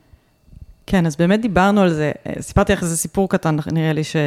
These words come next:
שבמכון בימי חמישי אנחנו עושים, אה, מין happy hour כזה, ובאחד מימי החמישי האלה הלכתי עם חברה מהמעבדה להביא אוכל מהשוק ברמלה, וביקשנו קבלה על שם מכון ויצמן כדי לקבל החזר, והבחורה בדוכן הסתכלה עלינו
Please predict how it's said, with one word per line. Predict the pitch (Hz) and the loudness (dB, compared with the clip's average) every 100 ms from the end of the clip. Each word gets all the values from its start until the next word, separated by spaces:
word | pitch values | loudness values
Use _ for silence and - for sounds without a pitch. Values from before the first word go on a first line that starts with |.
| 147 147 147 - _ _ _ - | 0 -2 -6 -14 _ _ _ -2
שבמכון | 185 185 240 | 0 2 2
בימי | 196 196 | 0 0
חמישי | 196 185 185 | 0 0 2
אנחנו | 170 165 | 2 2
עושים, | 165 - 180 170 | 0 0 0 2
אה, | 165 156 147 143 143 143 139 139 - _ _ _ _ _ - - | 2 2 2 0 0 -2 -4 -6 -10 _ _ _ _ _ -14 -6
מין | 175 | -4
happy | 151 185 254 | 0 2 4
hour | 233 254 247 | 4 4 2
כזה, | 254 254 247 | 2 4 4
ובאחד | 165 147 160 | 2 0 0
מימי | 156 147 | 2 2
החמישי | 151 156 147 170 | 0 0 -2 2
האלה | 160 156 | 2 4
הלכתי | 147 151 - | 2 0 0
עם | 160 | -2
חברה | 151 151 151 | 0 0 2
מהמעבדה | 156 156 147 151 156 | 2 2 2 2 2
להביא | 156 143 156 | 2 4 4
אוכל | 156 190 | 2 2
מהשוק | 165 139 131 254 - | 0 -2 -2 -2 0
ברמלה, | 160 147 226 277 311 - - - - - | 0 4 4 4 2 -8 -20 -20 -20 -14
וביקשנו | 156 151 151 147 147 143 147 - _ _ - - 180 180 | -6 0 0 0 -2 -2 -6 -8 _ _ -6 -4 -2 -2
קבלה | 160 135 135 151 | -2 -2 -2 -2
על | 180 | -4
שם | 151 | -4
מכון | 139 135 139 | -4 -2 -2
ויצמן | 135 131 170 185 | -2 -4 -4 -6
כדי | 220 139 | -6 -10
לקבל | - 139 127 | -10 -10 -10
החזר, | 127 131 180 269 214 | -10 -4 0 2 4
והבחורה | 156 143 139 139 139 - - 143 143 - 151 151 196 | 4 2 0 -2 -4 -10 -16 -4 -4 -2 0 2 2
בדוכן | 185 143 - 175 | 2 -2 0 0
הסתכלה | 160 - - 156 | 0 -2 -2 2
עלינו | 170 160 | 4 4